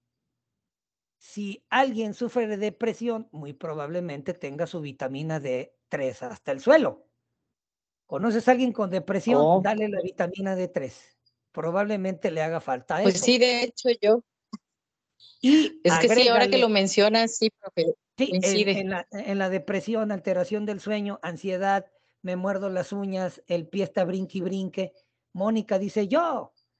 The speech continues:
Speaker 1: La, la, eh, este,
Speaker 2: Sí, sí, sí,
Speaker 1: eh,
Speaker 2: adelante, adelante.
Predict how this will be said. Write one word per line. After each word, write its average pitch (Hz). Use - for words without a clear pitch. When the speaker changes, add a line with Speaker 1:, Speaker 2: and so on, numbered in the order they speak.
Speaker 1:
La, 185
la, 202
eh, 185
este, 185
Speaker 2:
Sí, 269
sí, 202
sí, 226
Speaker 1:
eh, 220
Speaker 2:
adelante, 202
adelante. 180